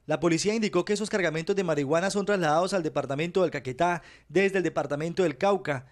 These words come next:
por un corredor vial que comunica Cauca, Huila y Caquetá, logrando de esta manera aprovechar tiempo de lluvia o cuando las autoridades no tienen puestos de control para intentar ingresar los vehículos cargados de estos cargamentos que afectan la seguridad,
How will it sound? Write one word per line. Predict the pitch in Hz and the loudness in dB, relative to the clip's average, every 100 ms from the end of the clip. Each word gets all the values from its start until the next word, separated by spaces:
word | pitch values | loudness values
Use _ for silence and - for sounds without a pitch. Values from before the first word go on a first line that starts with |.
| _ | _
por | 156 165 | 0 0
un | |
corredor | 170 214 190 165 | 2 2 4 2
vial | 170 196 | 2 -2
que | 208 | -4
comunica | 190 160 156 196 196 | -4 -4 -2 -2 0
Cauca, | 214 220 214 220 | 0 0 0 0
Huila | 180 190 202 | 2 2 0
y | 180 | 0
Caquetá, | 143 139 143 180 151 - - - | -2 0 0 0 -2 -12 -20 -2
logrando | 160 165 180 208 | 2 2 2 2
de | 175 | 2
esta | 180 | 0
manera | 196 165 165 | 0 0 0
aprovechar | 196 202 151 147 190 143 | 0 2 2 2 0 0
tiempo | 156 160 196 | -4 -2 2
de | 190 147 | 2 2
lluvia | 180 226 240 | 2 2 2
o | 190 | 0
cuando | 147 143 | 0 0
las | 139 | 0
autoridades | 143 156 170 | 0 2 2
no | 202 | 0
tienen | 202 208 | 0 -2
puestos | 202 202 202 | 0 0 0
de | 202 | 0
control | 202 202 202 196 - - | 0 2 2 0 -10 -4
para | 202 208 | 0 0
intentar | 185 175 165 180 | 0 -2 0 0
ingresar | 202 147 135 190 185 | 2 -2 2 2 2
los | 160 | 2
vehículos | 139 165 190 185 | 2 2 2 0
cargados | 175 143 139 180 185 | 0 0 2 2 2
de | 151 147 | 2 0
estos | 151 175 165 - | 2 0 0 0
cargamentos | 196 185 180 170 185 | 0 2 0 0 -2
que | - | -2
afectan | - 180 160 180 170 | 0 0 2 0 0
la | 139 | -2
seguridad, | 135 139 139 143 151 185 | -4 -2 2 4 4 2